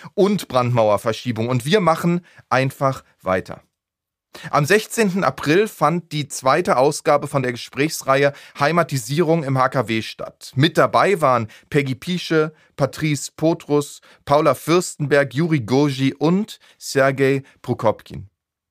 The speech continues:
Titel der Veranstaltung war Post, in Klammern, Ostdeutschland. Und es ging uns um die Frage nach dem Osten,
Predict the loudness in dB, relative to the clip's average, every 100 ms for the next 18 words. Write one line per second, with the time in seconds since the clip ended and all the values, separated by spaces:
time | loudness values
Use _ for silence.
0 | _ _ _ -20 -20 -2 2 4 4 4
1 | 2 0 -2 2 0 2 0 2 4 2
2 | -2 _ _ _ 0 0 0 -10 -12 -8
3 | -8 -2 0 2 0 0 0 0 -2 -2
4 | -2 -2 -10 -8 -6 -2 0 0 -2 -14
5 | -2 0 2 2 2 0 -2 -2 2 2
6 | 2 0 -2 -6 -2 -2 0 -2 0 0
7 | -2 -8 -4 -4